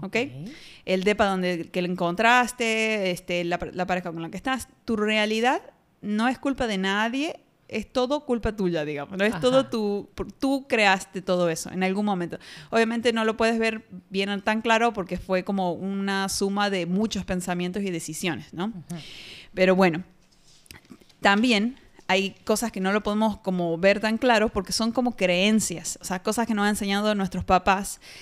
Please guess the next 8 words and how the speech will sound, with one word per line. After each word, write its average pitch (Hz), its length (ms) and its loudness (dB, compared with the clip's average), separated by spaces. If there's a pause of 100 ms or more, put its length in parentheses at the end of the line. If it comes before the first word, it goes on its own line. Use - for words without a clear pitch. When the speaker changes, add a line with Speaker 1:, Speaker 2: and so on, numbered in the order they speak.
(100)
Speaker 1:
y 185 160 -4
que 180 420 2
lo 180 100 4
hacemos 202 320 -2
sin 208 160 -2
pensar. 175 640 0
O 170 120 0
sea, 156 280 -4